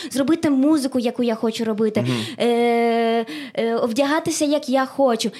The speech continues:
Speaker 1: Ні, вони давали можливість, але завжди, е, під контролем це було. І це круто, тому що вони вже дорослі, вони мають досвід,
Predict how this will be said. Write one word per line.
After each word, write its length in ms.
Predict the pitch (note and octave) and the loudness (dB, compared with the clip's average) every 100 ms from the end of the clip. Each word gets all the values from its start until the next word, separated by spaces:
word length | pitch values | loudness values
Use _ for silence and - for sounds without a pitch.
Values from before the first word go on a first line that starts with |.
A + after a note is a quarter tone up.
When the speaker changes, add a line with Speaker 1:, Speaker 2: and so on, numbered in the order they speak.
| - | 0
Speaker 1:
Ні, 160 | F#4+ | 2
вони 240 | B3 B3 D#4+ | 2 0 0
давали 400 | G4+ A#4 A4 D#4 | 0 0 2 2
можливість, 480 | C4 C4 D4 A3+ A3+ | 2 2 0 0 -2
але 200 | C#4 E4+ | -2 0
завжди, 280 | F4+ E4 G4+ D#5 C5 | -2 -2 -2 0 0
е, 380 | D4 C#4+ C#4 A#3+ | 2 4 4 2
під 260 | A#3 G4 G4 | -2 -4 -2
контролем 680 | G#4 G4 E4+ B3 G#3 G3 | -2 0 0 0 0 -4
це 140 | - G3+ | -4 -4
було. 320 | G3+ G3 - - C#4+ | -2 -2 -4 -10 -8
І 80 | C#4+ | -4
це 160 | - | -4
круто, 600 | G4 F#4 F#4+ F4+ F4+ A#3+ - - - | -2 2 4 4 2 -2 -4 -10 0
тому 340 | C#4+ D4+ D#4+ | 2 4 4
що 400 | D#4 D#4+ D4+ D4 G#3+ | 2 2 2 2 2
вони 320 | B3+ D#4+ D4 | 2 4 2
вже 280 | A#3 C4+ G3 | 2 -2 0
дорослі, 500 | G#3 A3 D4+ - A3 | -2 0 -2 -2 -4
вони 240 | A3 B3 | -2 0
мають 460 | B3+ B3+ A3 F#3 F3+ | 2 2 0 -4 -2
досвід, 540 | A#3 F4+ - G#3+ - | 0 0 -2 -6 -8